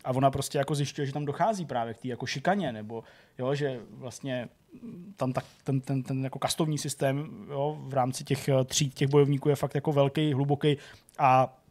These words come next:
m, zneužívají toho možná některý z těch, eh, bojovníků, tak on na to nějak jako fotí. Jo, furt tam teda jako sedějí prostě na takovým stupínku, fotí to a pak tam jako je zaujatá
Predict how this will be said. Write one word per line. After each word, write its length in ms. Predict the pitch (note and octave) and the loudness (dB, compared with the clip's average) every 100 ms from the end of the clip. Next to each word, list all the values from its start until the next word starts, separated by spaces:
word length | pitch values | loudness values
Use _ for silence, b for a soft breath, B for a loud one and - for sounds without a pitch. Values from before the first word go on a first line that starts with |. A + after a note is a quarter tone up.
| - | -10
m, 160 | C#3 A2+ | -8 0
zneužívají 460 | C3 G3 E3 C3+ | 6 6 6 0
toho 160 | A#2+ A2+ | -2 -6
možná 280 | A#2+ A#2+ B2+ | -4 -2 0
některý 320 | B2+ C#3 A#2+ | 0 -2 -4
z 60 | - | -4
těch, 220 | B2+ - | -4 -2
eh, 60 | B2+ C3 | 0 0
bojovníků, 500 | B2 C3+ C3 B2+ C3+ B B B | 2 2 2 -2 -6 B B B
tak 160 | C#3 D3 | -2 2
on 80 | |
na 60 | D3+ | 2
to 100 | D#3 | 2
nějak 160 | D#3 D3 | 0 0
jako 140 | - | -2
fotí. 540 | - C3+ - A2+ A2+ F#3+ _ _ _ | -4 -4 -6 -12 -14 -18 _ _ _
Jo, 140 | B2 B2 | -10 -6
furt 140 | F3 | -2
tam 100 | F3 | 2
teda 120 | D#3+ | 4
jako 160 | D3+ C#3 | 4 2
sedějí 300 | - C3+ C3+ | -4 -2 -2
prostě 440 | C3 - - D3 C3+ B B - | -4 -10 -6 -6 -6 B B -8
na 160 | C#3 | -4
takovým 240 | B2 B2+ C#3 | -4 -2 -4
stupínku, 380 | - C#3 C#3 C3 | -4 -6 -6 -4
fotí 240 | C#3 C#3 | -6 -6
to 100 | C3 | -6
a 40 | - | -4
pak 140 | C#3+ | -2
tam 120 | E3 | -2
jako 240 | E3 F3 F3 | -2 0 -2
je 200 | E3 D3 | 0 0
zaujatá 480 | C#3+ F3 D3+ D#3+ | 2 4 6 4